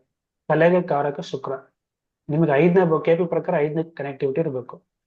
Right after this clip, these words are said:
ಅದೇ ತರ ಶನಿಗೆ, ಕೇತುಗೆ ಎಲ್ಲ ಕನೆಕ್ಟಿವಿಟಿ ಇತ್ತು ಅಂತಂದ್ರೂ ಬರುತ್ತೆ ಆಟೋಮೆಟಿಕ್ ಆಗಿ. But ಎಲ್ಲರಿಗೂ ಇದೆಯಾ ಇದು? ಈ ಕನೆಕ್ಟಿವಿಟಿ ಬರುತ್ತಾ?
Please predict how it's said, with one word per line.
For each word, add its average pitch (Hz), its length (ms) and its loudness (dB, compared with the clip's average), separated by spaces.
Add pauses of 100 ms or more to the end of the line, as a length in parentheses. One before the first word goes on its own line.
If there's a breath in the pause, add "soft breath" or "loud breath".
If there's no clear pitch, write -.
(160)
ಅದೇ 156 140 0
ತರ 180 220 4
ಶನಿಗೆ, 170 520 2
ಕೇತುಗೆ 165 440 0
ಎಲ್ಲ 156 220 0
ಕನೆಕ್ಟಿವಿಟಿ 156 600 -4
ಇತ್ತು 147 240 -6
ಅಂತಂದ್ರೂ 151 480 -4
ಬರುತ್ತೆ 156 300 -2
ಆಟೋಮೆಟಿಕ್ 139 460 -6
ಆಗಿ. 120 180 -14 (2000)
But 170 140 2
ಎಲ್ಲರಿಗೂ 196 400 6
ಇದೆಯಾ 185 240 6
ಇದು? 170 500 0 (840)
ಈ - 20 -4
ಕನೆಕ್ಟಿವಿಟಿ 175 520 0
ಬರುತ್ತಾ? 160 420 0